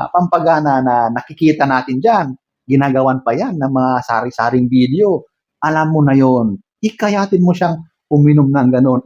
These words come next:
at siguradong yan ay talagang biglang sisigla, okay? Siguradong pagbibigyan ka na niyan. Ikaw naman ngayon ang humanda at siguradong mapapagod ka.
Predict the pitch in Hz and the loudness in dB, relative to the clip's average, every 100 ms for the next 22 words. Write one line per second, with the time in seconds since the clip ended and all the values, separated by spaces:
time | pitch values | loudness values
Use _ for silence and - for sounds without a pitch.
0 | - 147 - 135 127 123 123 120 120 113 | -6 -10 -6 -2 0 2 0 0 -2 -2
1 | 104 101 _ - 131 131 123 120 123 120 | -6 -12 _ -6 -4 -2 -2 -4 -2 -2
2 | 120 113 123 123 131 147 147 - 160 131 | 0 2 2 2 2 0 -4 -6 -4 -4
3 | - 135 110 120 127 107 - 139 - 349 | -6 -8 -2 0 0 -2 -6 -4 -2 2
4 | 349 339 - _ _ _ - 185 190 185 | 2 0 -12 _ _ _ -6 -2 0 2
5 | 180 180 165 151 143 156 147 151 135 160 | 2 2 0 0 2 4 4 2 2 2
6 | 143 143 143 139 156 190 156 120 _ _ | 0 -2 -2 -2 -4 -6 -8 -12 _ _
7 | _ - 185 202 190 180 185 151 156 196 | _ -6 -2 0 2 2 0 0 2 2
8 | 151 113 _ _ _ _ _ 143 165 139 | 0 -4 _ _ _ _ _ -2 0 0
9 | 160 170 160 127 147 156 - 139 147 151 | 0 0 2 2 2 0 -2 -6 -4 -4
10 | 139 139 131 131 127 123 113 117 117 113 | 0 0 0 0 -2 -2 -2 -4 -2 -4
11 | 104 104 107 117 110 95 | -4 -6 -4 -2 -2 -4